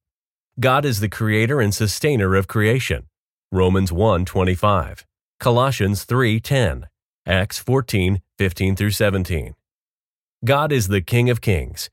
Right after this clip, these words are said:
immortal, invisible. First Timothy six fifteen through sixteen. God is one,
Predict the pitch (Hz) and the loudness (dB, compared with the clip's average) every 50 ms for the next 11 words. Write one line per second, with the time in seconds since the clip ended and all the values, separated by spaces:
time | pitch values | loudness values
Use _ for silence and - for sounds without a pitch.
0 | _ _ - 120 113 113 110 113 123 131 156 165 170 160 _ _ - - 127 135 | _ _ -2 0 2 2 4 2 2 2 0 -2 -4 -6 _ _ -4 -2 0 0
1 | 127 120 147 151 135 131 95 78 67 - - _ _ _ _ _ _ _ _ _ | 0 0 0 0 0 0 -2 -2 -4 -8 -12 _ _ _ _ _ _ _ _ _
2 | - - 104 104 98 - - 117 110 107 92 90 92 92 87 - - 123 98 90 | -4 -2 0 0 0 0 0 0 0 0 0 0 0 -2 0 0 0 0 0 0
3 | - - - - 98 98 92 - 101 101 98 - 107 104 101 - 117 120 - - | -2 -6 -4 -2 -2 -2 0 0 -2 0 0 0 -2 -2 -2 -2 -2 -2 -4 -4
4 | - 87 69 57 62 67 _ _ _ _ _ _ _ _ _ _ _ _ _ _ | -6 -6 -6 -6 -10 -18 _ _ _ _ _ _ _ _ _ _ _ _ _ _
5 | _ - 107 98 131 135 135 151 156 156 156 117 107 95 95 104 104 90 71 62 | _ -8 -4 -2 0 0 0 0 0 -2 -2 -2 0 0 2 4 4 2 0 -2
6 | 64 - | -8 -14